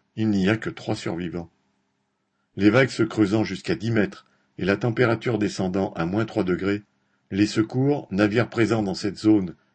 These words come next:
et aéronefs venus du Canada, ont abandonné les recherches, considérant qu'il n'y avait aucune chance de retrouver vivants les marins disparus. L'armateur, la société espagnole Nores,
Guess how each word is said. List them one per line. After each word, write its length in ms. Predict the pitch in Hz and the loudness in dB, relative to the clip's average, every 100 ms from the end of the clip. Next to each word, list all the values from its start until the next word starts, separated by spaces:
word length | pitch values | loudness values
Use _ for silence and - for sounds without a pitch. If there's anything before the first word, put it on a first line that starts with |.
| 104 | -4
et 200 | 101 104 | -2 2
aéronefs 540 | 104 95 98 101 95 | 4 4 2 2 0
venus 320 | 82 87 87 | -2 -4 -4
du 140 | 82 82 | -6 -6
Canada, 520 | 92 90 85 104 110 _ _ _ - | -4 -4 -4 -4 -6 _ _ _ -8
ont 160 | 101 95 | -4 0
abandonné 500 | 135 131 117 110 113 | 4 4 4 4 4
les 120 | 98 | 4
recherches, 640 | 90 82 101 101 - - _ - | 0 -2 -4 -4 -8 -16 _ -8
considérant 580 | 131 120 127 117 127 143 | -6 -4 2 4 4 0
qu'il 180 | 127 | -2
n'y 160 | 110 101 | 0 0
avait 220 | 92 95 185 | 2 0 -2
aucune 340 | 139 127 101 | -4 -4 -6
chance 340 | - 98 104 | -4 -4 -4
de 80 | 90 | -4
retrouver 480 | 87 90 - 87 87 | -4 -4 -6 -4 -4
vivants 320 | 92 101 101 | -2 -2 -2
les 140 | 107 78 | -2 -4
marins 260 | 85 104 | -4 -4
disparus. 480 | 101 - - 87 82 - _ _ _ _ _ _ _ _ _ _ _ _ _ - | -4 -8 -8 -8 -8 -12 _ _ _ _ _ _ _ _ _ _ _ _ _ -8
L'armateur, 680 | 90 92 90 - 123 131 123 _ _ _ | -6 -2 -2 2 2 2 -2 _ _ _
la 100 | - | -8
société 600 | - 104 - 107 110 - | -6 -4 -2 2 2 4
espagnole 540 | 98 - 98 90 90 85 | 0 -2 -2 0 0 0
Nores, 560 | 107 107 113 - - | -2 0 -2 -6 -14